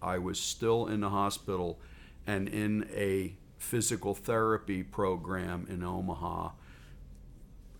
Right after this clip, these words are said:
Um, I got home the first of September. So you can tell it was a good amount of months it took me before I could even get home.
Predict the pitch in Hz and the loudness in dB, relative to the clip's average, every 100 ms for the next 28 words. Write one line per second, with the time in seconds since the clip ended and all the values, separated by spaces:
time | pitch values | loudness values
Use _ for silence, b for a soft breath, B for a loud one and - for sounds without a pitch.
0 | - - 107 104 101 101 104 107 107 107 | -6 0 2 2 0 2 4 4 4 4
1 | 110 104 101 92 - 110 107 - 104 - | 4 4 2 0 4 4 4 0 -4 0
2 | 98 - - 101 95 82 - - - - | 0 2 0 2 2 0 -4 -14 -20 -20
3 | - - - - - - - - - - | -20 -20 -20 -20 -20 -20 -20 -18 -6 0
4 | 98 101 98 92 107 107 98 95 92 92 | 2 2 0 2 4 6 4 2 0 2
5 | 107 101 98 101 98 98 104 - 92 - | 2 4 2 2 2 2 0 0 -2 -2
6 | 101 107 98 90 90 - 104 95 92 95 | -4 -2 -2 -2 -4 -2 2 2 2 0
7 | 95 90 90 90 82 107 123 95 90 | -2 -2 -2 -4 -2 -2 -2 -2 -4